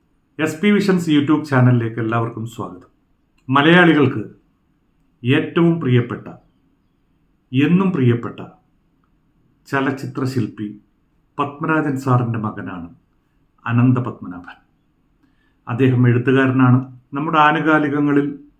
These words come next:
ഇടയ്ക്ക് എഴുതുന്ന ഒരാളാണ്. അദ്ദേഹം കഴിഞ്ഞ ജൂൺ ആദ്യവാരത്തിൽ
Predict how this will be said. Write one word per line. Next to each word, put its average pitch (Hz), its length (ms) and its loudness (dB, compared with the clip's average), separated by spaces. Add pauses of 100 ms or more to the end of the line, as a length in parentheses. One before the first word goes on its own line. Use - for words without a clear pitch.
(180)
ഇടയ്ക്ക് 131 460 -2 (440)
എഴുതുന്ന 160 400 2
ഒരാളാണ്. 95 400 -2 (1200)
അദ്ദേഹം 139 540 -2 (600)
കഴിഞ്ഞ 160 440 2 (200)
ജൂൺ 131 380 -4
ആദ്യവാരത്തിൽ 123 760 0